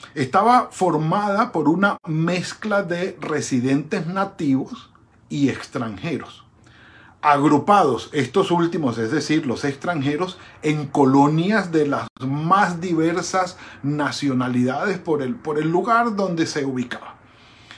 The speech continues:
Eh, pueden ir y revisar el mapa, es, es algo extraordinario. Entre las cuales, entre estas colonias extranjeras, entre las cuales se contaba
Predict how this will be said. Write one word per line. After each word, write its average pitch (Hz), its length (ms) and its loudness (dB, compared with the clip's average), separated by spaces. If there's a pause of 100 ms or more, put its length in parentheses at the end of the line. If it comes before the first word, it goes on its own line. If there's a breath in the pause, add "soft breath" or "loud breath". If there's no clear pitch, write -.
(240 loud breath)
Eh, - 220 -14 (440)
pueden 175 280 6
ir 165 140 6
y 160 80 6
revisar 135 480 0
el 123 160 -2
mapa, 123 400 -4
es, - 160 -10
es 127 180 -8
algo 143 260 -4
extraordinario. 113 840 -10 (400 loud breath)
Entre 226 580 8
las 226 240 4
cuales, 165 600 0
entre 117 480 -6
estas 170 240 -2
colonias 147 720 0
extranjeras, 131 800 -2
entre 117 340 -6
las 151 160 -2
cuales 147 400 -4
se 135 160 -6
contaba 139 560 -8